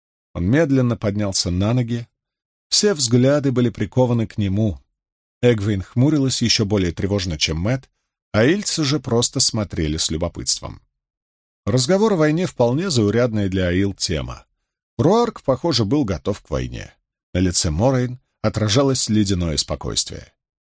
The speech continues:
«Извините», — сказал Ранд, —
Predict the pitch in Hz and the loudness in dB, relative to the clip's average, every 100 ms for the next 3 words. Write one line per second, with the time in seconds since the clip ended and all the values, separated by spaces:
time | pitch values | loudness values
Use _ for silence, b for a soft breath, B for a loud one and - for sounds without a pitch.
0 | _ _ _ _ _ _ _ _ _ _ | _ _ _ _ _ _ _ _ _ _
1 | _ - 80 85 101 104 82 - - - | _ -8 -4 0 2 2 0 -2 -6 -16
2 | _ - - 73 67 69 62 50 - - | _ -10 -6 -6 -4 -6 -8 -12 -20 -20